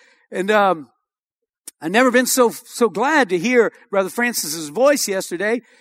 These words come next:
Somebody, uh, put something on Instagram or tweeted or Facebook or something like that. I'm not sure what it was, that Brother Francis had went to be with the Lord.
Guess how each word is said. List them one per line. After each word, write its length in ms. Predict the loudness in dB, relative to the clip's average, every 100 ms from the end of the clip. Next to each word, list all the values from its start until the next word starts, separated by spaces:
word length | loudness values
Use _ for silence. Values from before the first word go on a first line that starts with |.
| _
Somebody, 540 | -6 0 2 4 4 4
uh, 200 | 2 0
put 260 | 0 -2
something 400 | 0 -4 -2 -2
on 280 | 0 -2 -4
Instagram 760 | -6 -6 -6 -8 -6 -4 -2 -4
or 100 | -8
tweeted 480 | -8 -6 -2 -2
or 100 | -2
Facebook 640 | -4 -2 -2 -2 -4 -4 -4
or 60 |
something 340 | -4 -4 -4 -6
like 200 | -8 -8
that. 240 | -6 -8 -10 _ -4
I'm 100 | 0
not 160 | 2
sure 160 | 4 4
what 160 | 6
it 80 | 4
was, 360 | 2 0 0 -6 _ _ _ _
that 160 | -4 0
Brother 220 | 0 0
Francis 440 | 0 -2 0 -2
had 120 | -2 0
went 160 | -2
to 80 | -2
be 160 | 0 2
with 100 | 2
the 80 |
Lord. 420 | 4 6 6 2